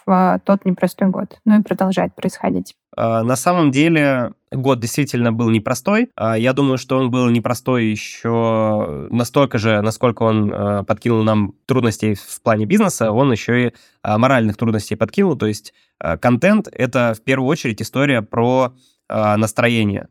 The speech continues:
Speaker 2: Если у тебя есть хорошее настроение, если у тебя, а, как сейчас модно говорить, если ты в ресурсе,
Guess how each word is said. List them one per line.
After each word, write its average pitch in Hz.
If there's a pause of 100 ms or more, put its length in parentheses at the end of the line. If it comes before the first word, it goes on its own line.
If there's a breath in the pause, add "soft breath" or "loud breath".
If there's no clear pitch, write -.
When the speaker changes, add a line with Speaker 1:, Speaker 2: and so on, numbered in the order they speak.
Speaker 2:
Если 117
у -
тебя 120
есть 120
хорошее 113
настроение, 139
если 110
у 107
тебя, 107 (340)
а, 101
как 107
сейчас -
модно 110
говорить, 110 (240)
если 107
ты 113
в 110
ресурсе, 151